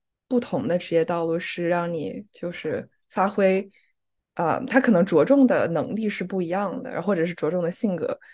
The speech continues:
是不一样的，所以其实，嗯，可以去寻找其他不同的选择。然后关于思思提到那个问题，其实我刚才想了一下，我觉得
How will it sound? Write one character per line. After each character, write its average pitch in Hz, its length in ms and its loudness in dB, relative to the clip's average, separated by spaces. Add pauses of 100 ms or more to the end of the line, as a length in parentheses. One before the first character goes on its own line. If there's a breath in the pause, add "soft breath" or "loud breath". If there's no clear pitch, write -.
(100)
是 - 160 -4
不 180 140 -2
一 160 60 -2
样 165 260 -2
的， - 80 -8
所 180 160 -6
以 - 20 -2
其 180 160 -10
实， 180 180 -2 (640 soft breath)
嗯， 110 480 -4 (540)
可 196 160 2
以 180 160 2
去 175 360 -2
寻 156 280 -4
找 170 240 0
其 - 220 -8
他 - 160 -8
不 180 160 -6
同 - 300 -10
的 - 300 -10 (260)
选 - 340 -2
择。 - 180 -12 (480 soft breath)
然 180 140 0
后 208 240 -2
关 214 320 0
于 196 100 0
思 190 220 -8
思 220 320 -2 (120)
提 - 180 -16
到 165 200 -2
那 175 120 -4
个 147 100 -2
问 175 260 -2
题， - 380 -12 (340 soft breath)
其 - 120 -8
实 208 60 0
我 185 120 6
刚 160 80 2
才 180 140 0
想 208 220 -6
了 - 80 -10
一 - 40 -10
下， 156 140 -8
我 147 80 -6
觉 170 120 -6
得 196 260 -2